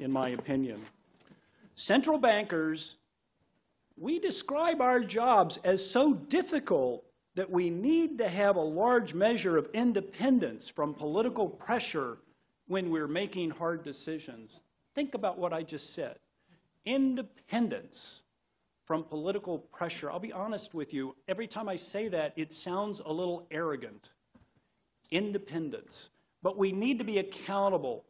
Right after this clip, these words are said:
What we mean by this is somebody's gotta make the hard decisions, not everybody will, and we need to be accountable for following through. This is not the stuff of winning popularity contests.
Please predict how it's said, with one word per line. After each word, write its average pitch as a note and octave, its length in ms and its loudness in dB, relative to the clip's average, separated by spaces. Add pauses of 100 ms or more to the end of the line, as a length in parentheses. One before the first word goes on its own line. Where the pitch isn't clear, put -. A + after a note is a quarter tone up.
(100)
What G#3+ 300 0
we A3 160 -4
mean B3 520 2
by D#3+ 240 4
this C#3 320 0
is C#3+ 460 0 (420)
somebody's G3+ 460 2
gotta D#3 200 2
make D3+ 180 -2
the B2 80 -6
hard E3 280 -2
decisions, C3 680 -6 (100)
not C#3+ 300 -10
everybody B2+ 480 -8
will, E3+ 580 2
and D3 120 -6
we D3 120 -4
need D3+ 280 -2
to C#3 200 -2 (560)
be C#3 140 -2
accountable C3+ 640 -2 (120)
for C#3+ 120 -4
following C3 480 0
through. A#2+ 260 -6 (520)
This D#3 140 -8
is D3+ 80 -6
not E3+ 240 2
the A#3 80 -2
stuff F3+ 320 2
of F3 140 -6
winning E3+ 300 -2
popularity C#3 640 -4
contests. B2+ 800 -10